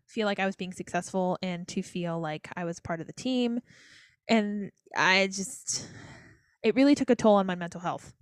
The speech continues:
Um, and I dreaded going to work every day. Um, nothing to say about the company, nothing, nothing bad to say about the company, nothing bad to say about my team or anything. It just wasn't the job for me.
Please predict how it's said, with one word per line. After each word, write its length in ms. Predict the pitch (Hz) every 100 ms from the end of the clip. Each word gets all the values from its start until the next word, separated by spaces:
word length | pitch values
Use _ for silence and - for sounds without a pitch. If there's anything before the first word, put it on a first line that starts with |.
| _ _ _ _ _ -
Um, 400 | 180 156 - - _ _ _ _ _ - -
and 180 | 196 180
I 60 |
dreaded 340 | 190 214 214 202
going 200 | 202 185
to 80 |
work 180 | 185 170
every 180 | 170 -
day. 300 | 151 123 - _ _ _ _ _ 170
Um, 300 | 170 101 101 _ _ _ _ -
nothing 300 | 233 254 294
to 80 | 269
say 300 | - 240 233
about 280 | 220 190 -
the 60 |
company, 500 | 185 233 226 233 233
nothing, 440 | 214 208 202 185 185 _ -
nothing 200 | 247 240
bad 160 | 214 220
to 60 |
say 80 | 247
about 160 | 233 214
the 40 |
company, 320 | 220 220 214
nothing 240 | 202 190 190
bad 180 | 180 175
to 60 |
say 100 | -
about 160 | 170 -
my 80 | 156
team 240 | - 196
or 40 |
anything. 400 | 196 190 190 185 - _ - -
It 100 | 262
just 140 | 277 262
wasn't 180 | 254
the 80 | 247
job 220 | 233 240
for 80 | -
me. 160 | 175